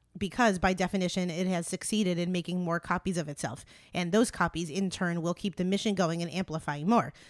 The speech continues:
Viruses that kill their hosts are not attaining their primary purpose, really. However, it's in the virus's design to amplify and spread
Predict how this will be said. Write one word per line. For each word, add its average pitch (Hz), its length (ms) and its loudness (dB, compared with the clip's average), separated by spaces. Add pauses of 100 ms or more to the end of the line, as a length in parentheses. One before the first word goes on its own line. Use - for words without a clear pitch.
(200)
Viruses 214 400 4
that 208 160 0
kill 202 160 2
their 208 140 4
hosts 180 280 2
are 170 100 0
not 180 240 2
attaining 185 380 -2
their 156 100 -2
primary 170 400 0
purpose, 180 400 2
really. 160 360 0 (220)
However, 190 420 4
it's 180 260 -4
in 185 80 -2
the 185 100 0
virus's 190 440 0
design 165 460 -2
to - 140 -8
amplify 208 720 0
and 180 200 0
spread 175 460 0